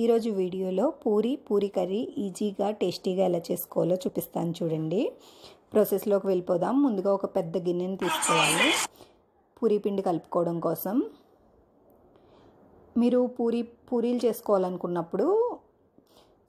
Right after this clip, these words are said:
సూర్య ఆటా అని బయట దొరుకుతుందండి. హోటల్స్లో పూరీకి ఇదే వాడతారు, అందుకే హోటల్స్లో పూరి టేస్టీగా ఉంటుంది. గోధుమ పిండితో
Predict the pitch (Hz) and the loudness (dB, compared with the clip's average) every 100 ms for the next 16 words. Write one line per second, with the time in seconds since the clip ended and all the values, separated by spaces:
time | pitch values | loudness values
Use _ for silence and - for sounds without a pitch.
0 | - 254 233 226 254 254 220 202 190 220 | -2 2 2 4 4 2 0 -2 -2 -2
1 | 269 214 190 208 185 - 185 180 170 170 | 0 0 -2 -4 -4 -6 -6 -4 -2 0
2 | 240 302 220 214 202 - 208 196 196 180 | -2 -2 -4 0 0 0 0 0 2 0
3 | 180 175 285 277 190 180 170 - 165 180 | 0 -2 0 0 2 2 0 -2 -2 -2
4 | 254 254 190 196 180 185 - 180 190 180 | 0 -2 -2 -2 0 0 -2 -4 -2 -2
5 | 180 175 175 175 160 - 165 175 170 160 | -2 -2 0 -2 -4 -6 -4 -2 -2 -4
6 | 165 156 165 302 554 - - - _ - | -4 -4 -2 0 -2 -8 -20 -20 _ 0
7 | 220 208 - 220 208 208 | 2 2 0 -4 -2 -2